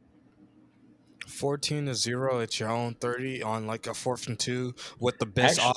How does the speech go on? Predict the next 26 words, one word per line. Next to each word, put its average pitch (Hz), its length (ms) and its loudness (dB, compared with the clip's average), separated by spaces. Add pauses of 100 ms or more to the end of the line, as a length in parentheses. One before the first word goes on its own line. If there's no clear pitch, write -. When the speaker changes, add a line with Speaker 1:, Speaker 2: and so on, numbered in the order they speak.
Speaker 1:
offense 131 280 2
in 135 220 0
the 120 80 0
country. 127 360 2
Speaker 2:
no. 147 220 4 (300)
Fourth 196 400 8
and 175 160 4
two 202 220 8
at 170 120 0
your 139 100 6
forty-seven. 139 840 4 (200)
They 117 120 8
went 135 220 4
for 110 240 6
it. 101 100 0 (240)
Didn't 131 240 6
get 120 160 6
it. 101 160 0
Gave 117 180 6
up 117 60 -8
a - 40 -16
touchdown. 98 440 4 (460)
Punted 165 380 6
the 147 80 6
next 127 300 4
drive. 110 360 4